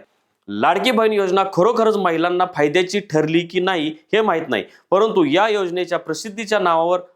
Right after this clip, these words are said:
अनुप कुमार आणि ब्रिजेश सिंग या आयएएस व आयपीएस अधिकाऱ्यांनी मात्र स्वतःचं उकळ पांढरं करून घेतलंय.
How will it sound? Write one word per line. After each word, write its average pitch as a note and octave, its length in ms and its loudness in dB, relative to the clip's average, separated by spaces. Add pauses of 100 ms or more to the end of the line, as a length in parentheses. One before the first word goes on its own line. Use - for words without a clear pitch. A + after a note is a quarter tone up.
अनुप G3+ 340 0
कुमार E3+ 280 0 (120)
आणि D3 160 -4
ब्रिजेश F3 340 0
सिंग E3 300 -4
या D#3+ 280 0 (240)
आयएएस F#3 640 -2 (220)
व F3 280 2 (240)
आयपीएस G3 440 0
अधिकाऱ्यांनी E3+ 520 2
मात्र D#3+ 340 0
स्वतःचं D#3 680 0
उकळ D3+ 320 0
पांढरं D3 440 0
करून C#3+ 300 2
घेतलंय. C#3+ 460 0